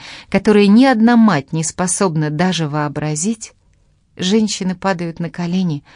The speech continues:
рыдают и спрашивают себя, как могли пасть так низко. Брент открыл ей свой секрет не для того, чтобы исправить что-то, и не для того, чтобы получить наказание за свой грех.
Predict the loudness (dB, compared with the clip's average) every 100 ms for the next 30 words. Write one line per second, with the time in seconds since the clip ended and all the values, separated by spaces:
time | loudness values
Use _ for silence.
0 | -18 -6 -4 -2 0 0 -4 -8 -8 -6
1 | -6 -6 -8 -8 -8 -6 -6 -8 -12 _
2 | _ _ _ -4 -4 -2 -2 -2 -4 -6
3 | -6 _ -8 -6 -6 -10 -18 _ _ _
4 | -8 -8 -4 -4 -4 -6 -12 -18 -20 _
5 | _ _ _ _ _ _ -20 -20 -6 0
6 | 4 4 2 0 0 2 2 0 -2 -2
7 | -2 -2 -6 -2 -2 0 -2 0 -2 -2
8 | -2 -4 -4 -4 -2 -4 -6 -4 -6 -6
9 | -6 -6 -8 -12 -12 -16 -18 _ _ _
10 | _ _ _ -6 0 0 0 -2 -2 -4
11 | -6 -6 -6 -4 -4 -4 -6 -8 -14 _
12 | _ -4 -4 -4 -2 0 0 0 -4 -6
13 | -8 -8 -6 -6 -6 -8 -10 -18